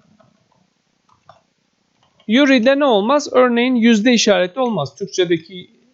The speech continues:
yüzde. Şu işaret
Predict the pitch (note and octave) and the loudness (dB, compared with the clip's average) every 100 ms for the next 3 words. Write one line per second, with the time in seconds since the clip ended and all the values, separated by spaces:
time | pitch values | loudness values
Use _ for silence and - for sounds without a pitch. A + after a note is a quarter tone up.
0 | _ - G3 E3 C3+ E3+ A#3 A#3 _ _ | _ -4 -2 -2 -2 -4 -4 -12 _ _
1 | _ _ _ _ _ _ _ _ _ _ | _ _ _ _ _ _ _ _ _ _
2 | _ _ _ _ - C#4 A3+ - F3+ G3 | _ _ _ _ -4 -2 0 0 0 0
3 | D4 D4 - | -4 -10 -16